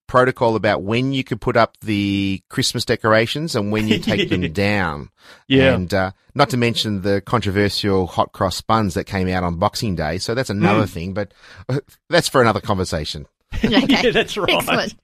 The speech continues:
Speaker 3: Excellent.
Speaker 2: Well, let's talk today
Speaker 3: Yeah.
Speaker 2: about, uh, routines and I
Speaker 3: And
Speaker 2: guess
Speaker 3: back
Speaker 2: getting back into, you know,
Speaker 3: Yeah.
Speaker 2: back to school, back to work.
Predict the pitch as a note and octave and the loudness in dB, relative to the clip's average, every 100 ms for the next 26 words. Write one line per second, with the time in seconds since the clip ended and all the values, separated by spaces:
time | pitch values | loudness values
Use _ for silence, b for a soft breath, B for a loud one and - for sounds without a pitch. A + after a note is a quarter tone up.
0 | _ A#3+ A#3 - G3 - D3 F#3+ D4 - | _ -8 -8 -6 -6 -4 0 2 2 0
1 | C#4 C4 B3+ A3 G3 G3+ F#3 F#3 F#3 F3 | 0 2 4 2 2 0 0 0 2 4
2 | F3 E3 A#3 C4 - G#3 G3 E3+ F3 F#3+ | 2 0 0 0 0 0 0 2 2 2
3 | F3+ G#3+ G#3+ F#3+ E3 F#3 D#3+ D3 D3+ D3 | 0 -2 -2 -2 -2 -2 -2 -2 -2 0
4 | A3 G3+ G3 E3 - F#3+ F#3 F3 F#3 F#3 | 2 0 -2 -6 -4 -2 0 0 -2 -2
5 | E3 D#3 F3 F#3 F3+ | -2 2 2 0 -4